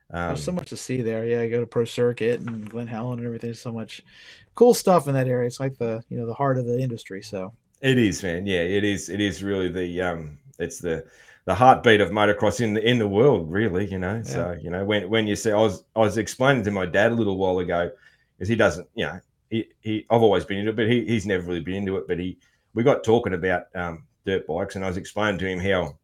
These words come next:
Speaker 1: the Japanese will send, um, send a dirt bike to California for testing, <laughs> you know,
Speaker 2: Mm-hmm.
Speaker 1: and get feedback on a new model,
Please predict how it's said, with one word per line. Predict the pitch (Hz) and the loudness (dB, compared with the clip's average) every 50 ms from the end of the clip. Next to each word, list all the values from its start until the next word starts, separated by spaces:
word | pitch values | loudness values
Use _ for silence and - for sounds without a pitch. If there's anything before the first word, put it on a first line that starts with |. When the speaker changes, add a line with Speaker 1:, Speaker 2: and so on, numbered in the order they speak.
| _ _ | _ _
Speaker 1:
the | 87 92 | -10 -8
Japanese | 85 85 107 107 - - 82 92 98 101 98 82 - | 0 2 2 2 2 0 0 0 0 0 -2 -2 -4
will | 90 90 | -6 -8
send, | 82 - - 98 95 90 90 85 - _ _ _ _ _ _ _ _ _ _ _ _ _ _ - | -8 -6 -4 -2 -2 -2 -2 -6 -8 _ _ _ _ _ _ _ _ _ _ _ _ _ _ -8
um, | 92 92 90 85 82 80 76 76 - _ _ _ _ _ | -4 -2 -2 -2 -4 -6 -10 -14 -18 _ _ _ _ _
send | - - 113 104 95 92 87 - - | -2 0 2 2 2 0 -4 -6 -4
a | 90 87 | -4 -4
dirt | 78 76 98 101 98 - | -2 0 0 0 0 2
bike | 92 92 90 - - | 0 0 0 0 -2
to | - 104 | -4 -4
California | - - 113 104 95 90 - - - 95 104 107 98 90 | -4 2 2 2 2 2 0 -2 -2 0 0 0 0 -2
for | 78 - 85 76 | -4 -4 -10 -10
testing, | - - 101 107 110 - - 92 73 67 - _ _ | -6 -2 0 0 0 0 -2 -4 -6 -6 -8 _ _
<laughs> | _ _ | _ _
you | 113 107 113 | -4 -2 0
know, | 101 101 - - | 0 0 0 -2
Speaker 2:
Mm-hmm. | - 110 110 - 151 147 147 151 151 143 | -4 -6 -6 -8 -8 -10 -8 -8 -6 -2
Speaker 1:
and | 107 113 101 | -2 2 2
get | 123 120 101 | 2 2 2
feedback | - - 123 113 117 104 104 104 107 104 - | 4 6 6 6 6 6 4 4 4 4 2
on | 110 101 101 98 | 0 0 0 -2
a | 95 | -2
new | 101 104 107 110 107 101 | -2 -2 -2 0 0 0
model, | 95 98 101 104 101 90 90 92 95 | 4 4 4 4 4 2 0 -4 -6